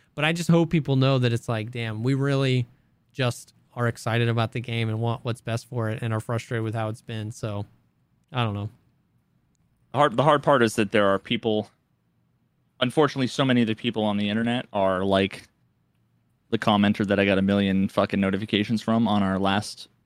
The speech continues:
Speaker 2: YouTube video.
Speaker 1: Oh,
Speaker 2: I don't know if
Speaker 1: jeez.
Speaker 2: you s-, I don't know if you saw this at all, but, uh, <laughs> uh, uh, there was, there was a comment. I just love this because it's a perfect fucking example of, like,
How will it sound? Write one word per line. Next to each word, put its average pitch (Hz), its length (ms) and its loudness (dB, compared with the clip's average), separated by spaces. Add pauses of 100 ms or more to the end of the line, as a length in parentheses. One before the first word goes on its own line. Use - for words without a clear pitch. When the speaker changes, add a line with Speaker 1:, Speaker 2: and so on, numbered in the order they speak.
(180)
Speaker 2:
YouTube 110 360 0
video. 127 440 0
Speaker 1:
Oh, 131 220 2
Speaker 2:
I 123 40 2
don't 117 260 0
know 107 80 4
if 110 100 -2
Speaker 1:
jeez. - 60 -12
Speaker 2:
you 120 140 4
s-, - 220 -8
I 120 120 4
don't 123 100 4
know 117 120 6
if 107 100 0
you 110 160 4
saw 120 260 4
this 123 240 2
at 131 60 4
all, 127 200 4
but, 110 300 0
uh, 98 320 2 (1700)
<laughs> - 20 -6 (500)
uh, 104 300 4 (100)
uh, 127 120 4
there 135 120 4
was, 131 120 4
there 135 120 6
was 120 120 4
a 117 80 2
comment. 123 500 4 (680)
I 120 80 2
just 120 180 -2
love 117 220 2
this 107 120 -4
because 104 260 -8
it's 101 140 -10
a 104 40 -4
perfect 113 360 -2
fucking 107 300 0
example 101 460 -2
of, 92 140 -4
like, 90 340 -4